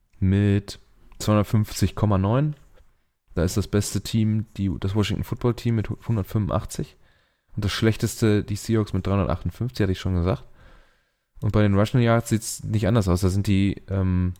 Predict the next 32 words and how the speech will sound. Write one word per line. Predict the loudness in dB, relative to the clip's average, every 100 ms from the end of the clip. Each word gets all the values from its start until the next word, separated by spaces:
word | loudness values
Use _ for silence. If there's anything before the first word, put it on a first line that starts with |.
| _ -6
die |
Patriots, | 0 2 4 0 2
ach, | 0
die | -2 -2
Patriots, | -4 -2 -6 -4
die, | 0
<laughs> | 2 0 -2 -10 -4
die | 2
Tampa | 4 4 2
Bay | 0 2 4
Buccaneers | 2 2 2 4 2 0
mit | -2 0
vierhundertzweiundsechzig, | 2 2 2 2 2 2 0 -2 -6 -4
das | -6 -4
beste | 0 0 -2 -4
Team. | 0 0 -2 -12 _ -20 -20 -8
Und | -6
die | -2
Cowboys | 2 4 4 2 0
mit | -4 2
tausenddreihundertsiebenundsechzig, | 2 2 0 0 2 2 0 0 0 0 -2
das | -2
schlechteste. | 0 -2 -2 -6 -4
Und | -6 -10 -20 -4
die | -2
Dolphins | 2 2 2
sind | 0
irgendwo | 0 2 2
da | 2
in | 2
der |
Mitte. | 0 0